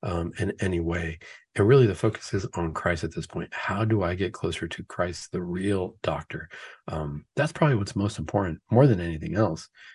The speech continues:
It says, "If you ever experience any of the above, you should talk to a therapist about your fear. They will be able to tell you if your anxiety and nerves about visiting the doctor are actually a phobia." And that's true. You know, well, we gotta remember,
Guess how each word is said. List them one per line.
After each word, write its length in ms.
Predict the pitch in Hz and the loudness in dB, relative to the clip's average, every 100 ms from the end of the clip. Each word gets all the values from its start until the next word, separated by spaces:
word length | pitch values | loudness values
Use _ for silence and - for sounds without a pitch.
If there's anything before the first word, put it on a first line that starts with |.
| - | 0
It 100 | 113 | 4
says, 180 | 135 120 | 6 6
"If 100 | 120 | 6
you 100 | 147 | 8
ever 140 | 196 | 8
experience 500 | 180 - - 151 139 | 6 6 6 8 8
any 180 | 101 104 | 4 0
of 60 | 101 | 2
the 120 | 98 | -2
above, 380 | 85 107 101 - | 4 4 4 2
you 140 | 95 | -2
should 200 | 101 123 | 0 -2
talk 220 | - 82 | -2 -4
to 140 | - 82 | -4 -4
a 60 | |
therapist 560 | 76 - 117 107 78 - | -2 2 2 2 -4 -6
about 240 | - 80 | -6 -6
your 80 | - | -8
fear. 440 | - 110 95 80 - - - - 104 | 0 2 2 0 -10 -18 -20 -6 2
They 160 | 110 | 4
will 160 | 147 143 | 6 6
be 220 | 139 120 | 4 4
able 180 | 104 117 | 4 4
to 100 | 143 | 0
tell 200 | - 85 | -2 -4
you 140 | 92 | -2
if 160 | 113 - | -2 -2
your 120 | 90 | -2
anxiety 600 | 92 87 82 87 101 - | -2 -4 -4 -2 -2 -2
and 220 | 98 107 | 0 2
nerves 320 | 98 85 92 | 2 0 -4
about 260 | 95 87 90 | -4 -4 -4
visiting 320 | 90 87 92 | -4 -4 -4
the 80 | 95 | -2
doctor 380 | 87 76 85 95 | -4 -6 -6 -2
are 220 | 92 - | -2 -2
actually 380 | 92 82 - 104 | -4 -6 -2 0
a 100 | 120 | 2
phobia." 340 | 156 202 95 - - - | 4 4 4 -2 -14 -4
And 100 | 254 | 4
that's 160 | 285 - | 4 6
true. 260 | - 196 - - - - | 4 4 2 -10 -20 -4
You 80 | - | 4
know, 120 | 135 | 6
well, 160 | 135 131 | 8 8
we 100 | 139 | 8
gotta 180 | 160 175 | 8 8
remember, 520 | 110 123 151 98 | 6 6 6 4